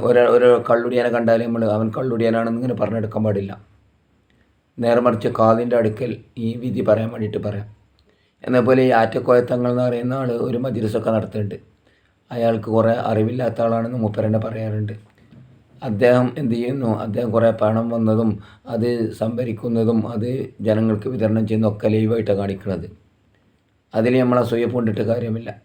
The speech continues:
നമ്മളെന്താണ്, അദ്ദേഹത്തിന് കുറേ തെറ്റുകളുണ്ടാകാൻ അറിവുള്ള ആളല്ല. അപ്പോൾ ഇതിനെ, ഇത് വെച്ചുകൊണ്ട് വലിയ പണ്ഡിത സംഘടന, സമസ്ത അടക്കമുള്ള പണ്ഡിത സംഘടനകളെ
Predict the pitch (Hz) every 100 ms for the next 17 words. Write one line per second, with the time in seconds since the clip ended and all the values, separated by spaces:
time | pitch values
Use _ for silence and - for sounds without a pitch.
0 | _ - 110 113 123 123 117 117 113 110
1 | 110 - 131 131 131 107 107 107 107 113
2 | 113 113 117 113 110 104 107 110 104 101
3 | 80 - _ _ _ _ _ _ _ _
4 | - 101 123 123 110 131 131 - - _
5 | _ - 113 104 127 107 135 131 - 120
6 | 117 110 98 - _ _ _ _ _ 117
7 | 117 123 110 113 117 117 117 113 104 107
8 | 107 - 107 107 107 107 107 104 104 104
9 | 107 110 117 117 110